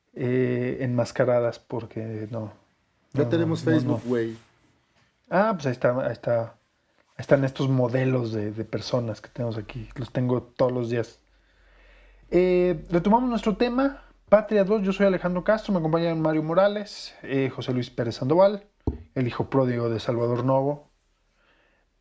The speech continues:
Speaker 1: em, continuamos, Patria, especial de Patria, segunda parte. Estábamos hablando, eh, Pepe iba a comentar algo sobre, em,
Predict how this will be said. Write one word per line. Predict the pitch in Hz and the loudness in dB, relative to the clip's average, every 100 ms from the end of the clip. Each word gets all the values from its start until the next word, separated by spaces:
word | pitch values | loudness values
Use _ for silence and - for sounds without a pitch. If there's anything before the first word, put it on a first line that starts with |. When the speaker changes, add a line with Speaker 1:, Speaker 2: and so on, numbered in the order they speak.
| _ | _
Speaker 1:
em, | 143 131 131 127 127 131 131 135 131 135 139 _ _ _ _ _ - - - _ _ _ - | 0 2 2 2 0 0 0 0 0 -4 -6 _ _ _ _ _ 0 0 -4 _ _ _ -2
continuamos, | 156 135 160 151 135 | 0 4 4 2 0
Patria, | - 165 160 131 120 127 _ 147 | 2 2 2 -2 -2 -4 _ -6
especial | - 135 156 | -4 0 0
de | 156 | 0
Patria, | 151 147 123 113 - _ - | 0 -2 -2 -6 -8 _ -6
segunda | 127 131 131 131 | -2 0 0 0
parte. | 107 - 104 - - - - - | -2 -4 -14 -16 -20 -20 -20 -10
Estábamos | - 220 233 214 | 2 4 4 0
hablando, | 196 196 185 196 147 | 2 2 2 0 0
eh, | 165 | -2
Pepe | 139 139 135 180 175 | -2 -2 0 2 4
iba | 170 160 | 2 2
a | |
comentar | 147 139 151 | -2 -2 2
algo | 147 143 | 2 0
sobre, | 135 151 139 143 139 - | -2 -2 0 0 -2 -4
em, | 117 113 113 113 113 113 | -4 -2 -2 -2 -2 -4